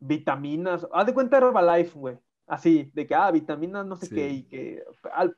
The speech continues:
Speaker 1: pi-, pinches medicamentos apócrifos, güey. Este, total, ya llegamos, pero a un, a un ejido, pero era un pinche pueblo, güey, culero, güey, así como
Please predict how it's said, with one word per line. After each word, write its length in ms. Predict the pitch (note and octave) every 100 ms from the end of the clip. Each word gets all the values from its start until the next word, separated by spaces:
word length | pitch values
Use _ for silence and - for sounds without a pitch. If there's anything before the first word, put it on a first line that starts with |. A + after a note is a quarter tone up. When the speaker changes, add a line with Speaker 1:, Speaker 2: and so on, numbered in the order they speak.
| -
Speaker 1:
pi-, 240 | G#3+ A3 _ _ _ _ _
pinches 300 | A#3+ C#4 D#4
medicamentos 560 | D4+ C4+ A3 F#3+ G3 A#3+
apócrifos, 600 | A#3+ G#3 F#3 F3+ F3 C#3+
güey. 220 | B2 A#2+ - _ _ _ _ -
Este, 640 | D3+ C#3+ - C#3+ C#3 - _ _
total, 340 | D#3+ D#3+ F3+
ya 80 | G#3+
llegamos, 460 | A#3 A3+ G#3+ B3 A#3+
pero 200 | G3 E3+
a 20 |
un, 200 | F3 F#3+
a 60 | E3+
un 120 | F3
ejido, 400 | G3+ - F#3+ G#3
pero 180 | F#3+ E3
era 100 | E3+
un 200 | G#3 G#3 _ _
pinche 260 | G#3 F3+ A#3+
pueblo, 680 | A#3+ F3+ F3+ F#3+ G3+ G#3 - _ _ _ _ _ _ _
güey, 180 | F3+ E3
culero, 460 | D#3+ E3 D#3+ G3 A3
güey, 300 | F3+ F3 D#3 -
así 200 | - E3
como 760 | D#3 F#3+ G3+ F3 D#3 C#3+ B2+